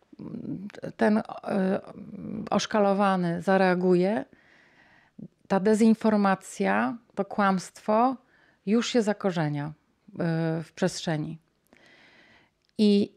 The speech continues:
z tym jest walczyć bardzo trudno. Zwłaszcza, że m-, mam wrażenie, że jednak,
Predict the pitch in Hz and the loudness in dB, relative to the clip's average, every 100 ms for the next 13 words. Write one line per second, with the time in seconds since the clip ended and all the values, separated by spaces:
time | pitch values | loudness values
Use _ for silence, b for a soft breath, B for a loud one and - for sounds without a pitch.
0 | _ - - 247 240 214 190 202 196 180 | _ -16 0 4 4 4 2 0 -2 -6
1 | 180 180 175 175 - 147 151 165 165 _ | -4 -2 -2 -4 -4 -4 -4 -8 -12 _
2 | 165 170 190 - 190 165 185 180 175 170 | -6 -2 -2 0 0 0 -2 0 -2 -2
3 | 180 175 180 180 185 196 180 165 170 175 | -2 0 0 0 2 2 2 0 0 0
4 | 175 175 170 - | 0 0 -4 -4